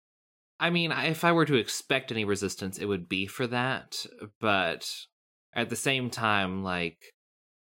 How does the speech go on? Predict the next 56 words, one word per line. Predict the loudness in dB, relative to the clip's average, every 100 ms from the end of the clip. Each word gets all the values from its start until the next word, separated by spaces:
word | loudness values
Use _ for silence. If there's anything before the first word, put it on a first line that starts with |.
| _ -2
I | 0
mean, | 2
I've | 2
had | 2 2
this | 0
talk | 2 2 2
with | -4
a |
student | -4 -2 -2 -2 0
that | 0
I'm | 0 0
mentoring | -2 -2 -2 0 0 -2 -4 -8 -6
within | -4 -2 -2
my | 0 0 0
research | 0 0 -2 -6 -6
work | -8 -6 -8
as | -6
well. | -4 -4 -4 -6 -8 -4
I'm | 0 0 0 -2 -4 -10 _ _ _ _ -8
doing | -2 0 2
it | 0
in | -2 0
a | 0
professional | -2 -2 -2 -2 -4 -6
space | 0 -2 0
where | 0 2 2 0 -4 -2
I | -2
have | 0 -2 -2
sussed | -6 -2 -2 -2 -2
out | 0 -2
that | -4 -6
it | -6 -4
is | -4
acceptable. | -6 -4 -6 -6 -10 -8 -6
And | -2
a | 2
lot | 6 6
of | 4
the | 0
professional | 0 -2 0 -4
spaces | -4 -4 -4
that | -6 -4
this | -4
department | -4 -4 -4 -2 -2
lends | -2 -4
itself | -4 -6 -4
to | -4
when | -4
people | -4 -6
go | -2 -2
into | -2 -4
industry | -4 -4 0 2
would | 2 2
not | 0 -2
be |
acceptable | -4 -4 -8 -10